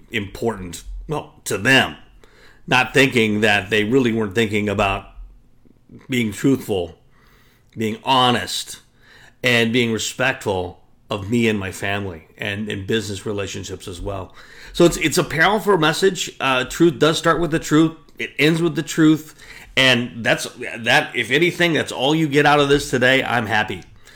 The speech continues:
because it really is important. So next time you meet somebody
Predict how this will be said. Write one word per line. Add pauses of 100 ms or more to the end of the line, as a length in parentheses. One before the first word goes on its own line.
(140)
because
it
really
is
important. (240)
So
next
time
you
meet
somebody